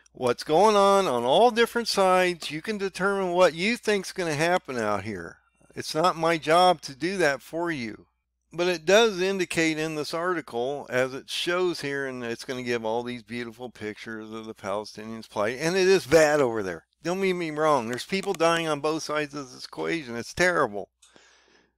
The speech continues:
But Hamas brought this on these people, okay? And they knew this was coming. They've been planning this for months, okay? <laughs> This is not an overnight sensation.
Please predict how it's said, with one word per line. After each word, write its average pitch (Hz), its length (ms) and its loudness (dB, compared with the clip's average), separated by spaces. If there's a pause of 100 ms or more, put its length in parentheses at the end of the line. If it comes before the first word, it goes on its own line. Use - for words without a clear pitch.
(100)
But 139 120 2
Hamas 190 420 6
brought 214 240 4
this 196 200 0
on 196 220 2
these 165 180 -2
people, 160 500 -4
okay? 135 420 2
And 147 120 -4
they 180 140 2
knew 254 240 2
this 202 220 4
was 139 160 -6
coming. 95 420 0
They've 139 160 2
been 185 160 -2
planning 202 400 2
this 185 160 0
for 104 180 -8
months, 127 600 0
okay? 120 340 -2
<laughs> - 40 -4
This - 180 -6
is 165 100 -10
not 165 200 2
an 151 40 -4
overnight 131 480 -4
sensation. 101 560 -10